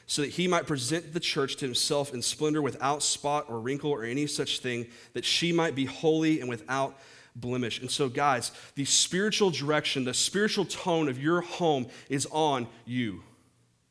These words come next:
as the head. And we see this in plenty of other areas like Deuteronomy six and plenty throughout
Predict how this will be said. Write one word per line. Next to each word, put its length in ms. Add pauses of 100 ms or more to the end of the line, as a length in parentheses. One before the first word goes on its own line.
(600)
as 160
the 120
head. 320 (520)
And 60
we 80
see 180
this 160
in 120
plenty 320
of 100
other 180
areas 360
like 160
Deuteronomy 400
six 440
and 140 (240)
plenty 340
throughout 520